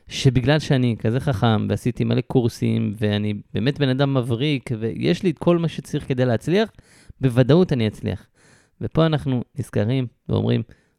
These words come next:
"לא." אם הקדוש ברוך הוא לא יפסוק ולא יגזור שבן אדם הצליח, לא משנה כמה החוכמה שלו, ואנחנו מכירים מלא מלא אנשים חכמים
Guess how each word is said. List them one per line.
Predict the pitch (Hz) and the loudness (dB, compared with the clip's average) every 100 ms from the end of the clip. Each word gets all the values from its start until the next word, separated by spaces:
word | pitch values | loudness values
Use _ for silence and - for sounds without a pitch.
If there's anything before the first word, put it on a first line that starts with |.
| _ | _
"לא." | - 110 - _ _ _ _ _ _ - | 0 0 0 _ _ _ _ _ _ 0
אם | 170 175 113 | 2 4 2
הקדוש | - 127 160 | 0 2 2
ברוך | 139 120 | 2 -2
הוא | - 110 - _ _ - | -2 -8 -10 _ _ 0
לא | 131 | 2
יפסוק | 131 - - 127 - | 2 0 0 0 0
ולא | 110 147 | 2 4
יגזור | 123 110 110 123 98 - 123 | 2 0 4 4 4 -6 -10
שבן | - 113 110 | -6 -4 -2
אדם | 113 101 | -2 -2
הצליח, | - 135 151 - | -2 -2 -2 -2
לא | 143 | -6
משנה | 190 165 151 | -6 -8 -10
כמה | 147 143 | -8 -6
החוכמה | - - 127 | -6 -2 -2
שלו, | 127 120 117 | 0 2 2
ואנחנו | 110 107 117 | 2 -2 -4
מכירים | 113 139 151 | -4 -4 -2
מלא | 139 156 196 202 | 0 0 0 0
מלא | 175 170 | 0 0
אנשים | 151 - 151 | -2 -2 -4
חכמים | - 135 - 117 214 | -4 -4 0 4 4